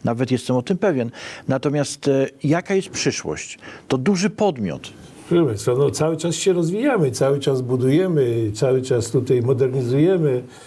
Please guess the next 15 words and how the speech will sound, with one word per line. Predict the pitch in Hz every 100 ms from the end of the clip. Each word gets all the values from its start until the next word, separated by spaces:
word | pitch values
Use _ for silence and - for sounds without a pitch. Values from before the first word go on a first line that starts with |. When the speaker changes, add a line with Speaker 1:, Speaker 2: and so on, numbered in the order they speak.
| - - 131 131
Speaker 2:
To | 139
takie | 143 - 117
hasło | 160 135 143
krążyło, | 113 127 135 131 160 147
że, | 123 135 127 127 185
o, | 151
światłowód, | - 175 151 165 107 107
także | 131 139 139
światłowód | - 135 180 165 120
wszystko | 160 151 139
załatwi. | 165 185 123 107 104
My | 131
mamy | 131 139 139
technologię, | 147 131 139 143 127 135
która | 104 139 131